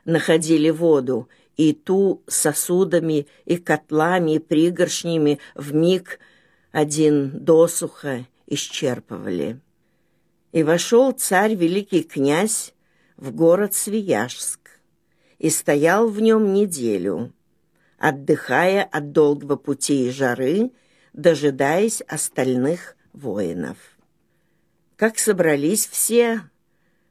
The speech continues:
царь, князь великий, повелел пушечному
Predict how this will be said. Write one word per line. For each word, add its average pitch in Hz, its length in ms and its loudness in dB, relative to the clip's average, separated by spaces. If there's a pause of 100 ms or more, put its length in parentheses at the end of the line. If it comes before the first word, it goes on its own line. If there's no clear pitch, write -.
(260)
царь, 190 320 2
князь 180 500 0
великий, 208 600 0
повелел 165 640 2
пушечному 185 1000 -2